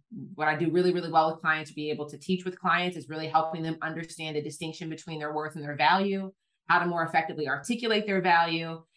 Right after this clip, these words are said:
and how to properly position and message their offer so they can command three to ten thousand dollar price points, um, and how to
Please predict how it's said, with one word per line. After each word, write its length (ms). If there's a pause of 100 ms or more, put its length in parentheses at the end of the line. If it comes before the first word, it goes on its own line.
and 100
how 180
to 80
properly 540
position 480
and 220
message 560
their 500
offer 400
so 120
they 120
can 180
command 460
three 200
to 100
ten 200
thousand 300
dollar 520
price 220
points, 460 (400)
um, 240
and 140
how 240
to 420